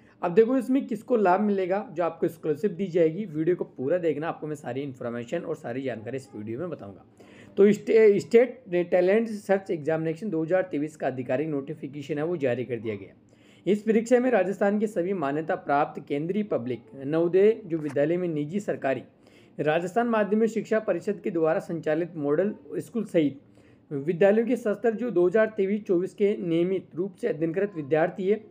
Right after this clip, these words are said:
वो आवेदन कर सकते हैं स्टेट लेवल टैलेंट सर्च एग्जामिनेशन दो हज़ार चौबीस के लिए। राज्य स्तर प्रतिभा,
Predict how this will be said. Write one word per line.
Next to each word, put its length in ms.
वो 140
आवेदन 400
कर 100
सकते 300
हैं 220
स्टेट 400
लेवल 280
टैलेंट 540
सर्च 280
एग्जामिनेशन 640
दो 140
हज़ार 220
चौबीस 340
के 100
लिए। 140
राज्य 380
स्तर 200
प्रतिभा, 560